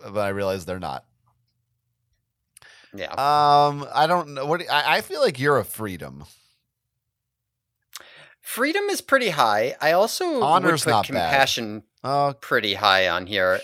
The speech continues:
Speaker 2: If, if I can draw a line between compassion and niceness. I don't
Speaker 1: <laughs>
Speaker 2: value being nice, but I do value compassion.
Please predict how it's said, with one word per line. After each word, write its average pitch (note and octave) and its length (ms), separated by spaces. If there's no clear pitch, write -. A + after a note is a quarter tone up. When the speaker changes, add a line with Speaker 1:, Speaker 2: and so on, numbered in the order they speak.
Speaker 2:
If, C#3 200
if E3 160
I G3+ 100
can G#3 180
draw F3 260
a - 20
line D3+ 340
between C3 340
compassion A#2 640
and G#2 300
niceness. - 680
I B2 80
don't E3 340
Speaker 1:
<laughs> C3+ 120
Speaker 2:
value C3 240
being G2+ 320
nice, F#2+ 460
but A#2+ 100
I A2+ 80
do C3 180
value A2 360
compassion. G2 720